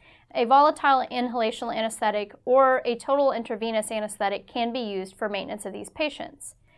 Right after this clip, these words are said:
For ventilation of these patients, it is very important to avoid hypercarbia and respiratory acidosis, which both can lead to increases in the pulmonary vascular resistance,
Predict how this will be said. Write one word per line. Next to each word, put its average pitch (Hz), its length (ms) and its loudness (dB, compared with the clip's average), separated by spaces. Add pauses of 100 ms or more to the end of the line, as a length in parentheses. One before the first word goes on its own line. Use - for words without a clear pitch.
(160)
For 311 120 0
ventilation 392 540 2
of 269 120 2
these 226 220 -4
patients, 220 640 -4 (280)
it 294 40 0
is 285 80 2
very 370 300 4
important 262 400 0
to 254 140 0
avoid 240 280 4
hypercarbia 208 880 2 (260)
and 247 140 -2
respiratory 254 560 4
acidosis, 226 920 -2
which 285 260 -4
both 359 240 8
can 359 160 0
lead 247 200 -2
to - 140 -4
increases 226 760 -4
in 226 200 -2
the 233 80 -2
pulmonary 220 360 -2
vascular 202 420 0
resistance, - 760 -6